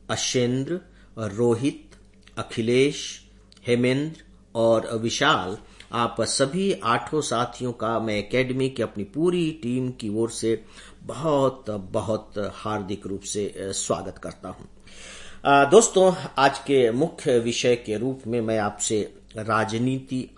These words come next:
अपराध और न्यायालय, इस विषय पर कुछ बातें करूंगा,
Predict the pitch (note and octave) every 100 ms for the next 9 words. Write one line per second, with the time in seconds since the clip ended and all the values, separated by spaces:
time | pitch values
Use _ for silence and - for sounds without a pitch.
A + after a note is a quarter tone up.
0 | - G#2+ - A2+ A#2 B2 B2 - - G#2+
1 | G#2+ G2+ - F2 G2+ G2+ G#2 A2 G2 D#2
2 | - - - - - - - - G#2 G#2+
3 | G2+ G#2 G2+ G#2 G#2 G2+ - G#2 - F2+
4 | F2+ F#2+ - G2 - B2 D3+ C3+ -